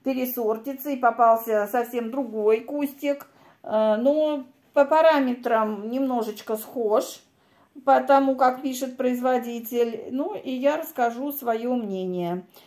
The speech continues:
Значит, э, редкое сочетание скороспелости и крупноплодности. Ну, не очень он крупный и не очень скороспелый. Вот ролик снимаю десятого августа.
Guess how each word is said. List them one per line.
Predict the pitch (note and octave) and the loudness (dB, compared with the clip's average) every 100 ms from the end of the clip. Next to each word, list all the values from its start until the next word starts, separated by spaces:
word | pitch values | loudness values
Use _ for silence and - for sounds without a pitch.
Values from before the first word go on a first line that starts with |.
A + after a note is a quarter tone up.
| _ - | _ -12
Значит, | A3 B3 B3+ B3+ B3 B3 - - - | -4 -2 0 -2 -4 -4 -18 -18 -8
э, | A3+ A#3 A#3 A3 G#3+ A3 | -2 -2 0 2 0 0
редкое | B3+ C4 C4+ C4+ B3 | -2 2 2 0 -4
сочетание | B3+ B3 B3+ B3+ A#3+ A3 G#3+ | -4 -10 -6 -2 -2 -2 -6
скороспелости | - A#3 A3+ A3+ C#4+ F4+ G4 G4 E4+ | -2 0 0 -2 -4 -2 -2 -4 -6
и | C4+ | -6
крупноплодности. | B3 C4 C#4 C4+ A3 F#3+ F3+ E3+ E3+ D#3+ D#3+ F3 _ _ - _ _ | -6 -2 0 0 -2 -4 -4 -6 -8 -6 -6 -6 _ _ -20 _ _
Ну, | C#4 D#4+ D#4 | -2 0 2
не | C#4 D4+ | 2 2
очень | C4 A3+ A3+ A3 | 2 2 0 -4
он | G#3 | -4
крупный | G3+ A#3+ B3 B3+ D#4+ F#4 - _ _ _ _ _ | -4 -4 -4 -6 -4 -4 -6 _ _ _ _ _
и | - B3+ | -6 -2
не | B3 | 0
очень | A#3+ C4 B3+ E4 | 4 2 0 -12
скороспелый. | - A#3+ A#3+ B3 - F3+ E3+ F3 F3 _ _ _ _ | -6 0 0 0 -4 -4 -2 -4 -6 _ _ _ _
Вот | - A3+ A#3+ A#3+ | -6 0 0 2
ролик | C#4+ C#4 A3 A3 | 6 6 6 -4
снимаю | B3 B3 A#3 G#3+ G3+ | -6 -4 -2 -2 -4
десятого | G#3+ A3+ A#3 G3+ G3 F3+ F3+ F3 - _ | -8 -2 2 2 2 0 0 0 -10 _
августа. | A3 F#3+ G#3 B3 C4+ F#4 | 0 0 -2 -6 -4 0